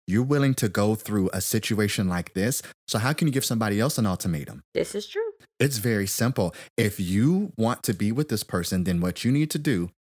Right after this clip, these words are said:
Speaker 1: scared or not, you need to push through that fear and you need to say, "Listen here, I have been doing this for four years now.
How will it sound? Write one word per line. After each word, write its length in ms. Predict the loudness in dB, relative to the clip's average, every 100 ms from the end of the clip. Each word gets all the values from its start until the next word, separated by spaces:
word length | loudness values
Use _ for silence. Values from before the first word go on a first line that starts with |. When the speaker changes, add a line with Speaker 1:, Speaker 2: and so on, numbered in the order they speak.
| _ _ -8
Speaker 1:
scared 480 | -4 -2 -2 0 2
or 60 | 4
not, 320 | 4 2 -2 -4
you 180 | 0 2
need 100 | 0
to 60 |
push 320 | -6 -4 -4 -2
through 200 | 0 2
that 200 | 0 0
fear 200 | 0 2
and 100 | 4
you 40 |
need 100 | 2
to 60 | 0
say, 340 | 0 0 0 -2
"Listen 380 | -2 0 0 0
here, 380 | -2 -4 -6 -12 _ _ -20 _ -6
I 140 | -2
have 180 | 0 2
been 200 | 2 2
doing 340 | 2 4 4 4
this 320 | 2 0 -6 -4
for 140 | -4
four 340 | -2 0 2
years 380 | 2 2 2 0
now. 240 | -6 -6